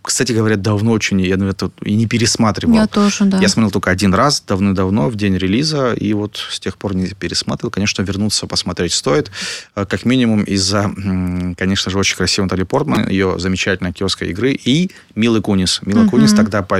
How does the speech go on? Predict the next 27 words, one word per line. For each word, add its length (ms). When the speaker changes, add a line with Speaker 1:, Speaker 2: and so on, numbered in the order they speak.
Speaker 2:
Не 180
хуже 100
Speaker 1:
блеснула, 260
Speaker 2:
сыграла. 180
Speaker 1:
да. 260
М, 380
она, 260
можно 180
сказать, 140
даже 180
<laughs> 180
была 180
попытка 380
затмить 480
Натали 220
Портман. 420
Ну, 80
когда 220
в, 180
в 80
одном 260
кадре 300
две 140
такие 200
красивые 420
женщины, 420
сложно, 420